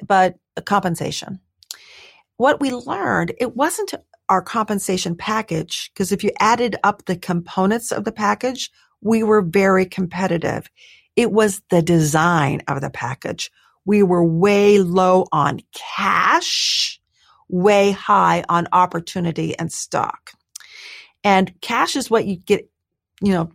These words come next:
in your paycheck and how you pay your bills. And people were dissatisfied, and they should have been, 'cause we were way low. So we fixed the mix. We re-swizzled it, and we were higher on cash now. Didn't change the opportunity. The opportunity stays the same,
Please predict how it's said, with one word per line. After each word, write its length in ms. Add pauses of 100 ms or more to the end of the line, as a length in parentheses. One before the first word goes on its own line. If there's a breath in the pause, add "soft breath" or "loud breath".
(120)
in 160
your 80
paycheck 540
and 100
how 120
you 120
pay 160
your 140
bills. 640 (100)
And 380 (320)
people 240
were 100
dissatisfied, 640
and 120
they 60
should 200
have 100
been, 240 (320 loud breath)
'cause 160
we 100
were 140
way 300
low. 260 (420 loud breath)
So 200
we 160
fixed 480
the 80
mix. 640 (320)
We 160
re-swizzled 720
it, 180
and 100
we 120
were 180
higher 380
on 140
cash 420
now. 460 (320)
Didn't 220
change 300
the 140
opportunity. 800
The 100
opportunity 540
stays 260
the 80
same, 400